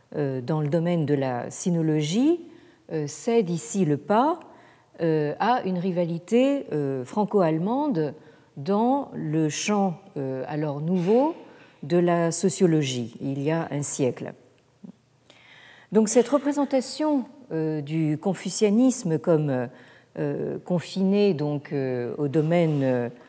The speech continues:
euh, exclusivement humain, euh, figée notamment au dix-neuvième siècle par le, euh, magistère philosophique, euh, français, euh, représenté notamment par, euh,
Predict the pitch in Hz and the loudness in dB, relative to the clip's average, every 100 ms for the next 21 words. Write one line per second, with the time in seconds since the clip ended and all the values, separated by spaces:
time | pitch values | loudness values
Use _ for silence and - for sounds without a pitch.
0 | - _ - 139 131 127 127 - 147 - | -20 _ -8 -4 -2 -2 -4 -4 -4 0
1 | 175 156 165 165 156 170 185 233 320 - | 0 0 0 0 2 4 6 6 2 -2
2 | - - - - - _ _ - 160 151 | -16 -20 -20 -20 -20 _ _ -2 2 2
3 | 147 143 143 131 - 233 220 202 233 226 | 2 2 0 -4 0 2 2 4 6 4
4 | 160 - - - - 170 180 170 185 151 | 2 -8 -20 -12 -4 0 0 2 2 2
5 | 156 170 156 165 156 - 196 175 - 135 | 0 0 2 0 0 0 4 4 2 -2
6 | - 160 147 135 135 131 123 127 - _ | 0 0 0 -2 -2 -2 -4 -8 -20 _
7 | _ 143 135 131 151 151 160 - - 170 | _ -12 -8 -6 -4 -4 -4 -4 0 0
8 | - 170 147 139 147 - 175 147 151 123 | 0 0 0 0 -2 -2 -4 -2 -4 -4
9 | 117 - 165 - 269 302 233 135 131 147 | -6 -8 -8 -4 -2 0 0 -2 -4 -6
10 | 165 147 147 - 165 143 151 143 156 147 | -6 -6 -6 -4 -4 -4 -6 -6 -6 -6
11 | 123 123 120 120 | -6 -6 -6 -6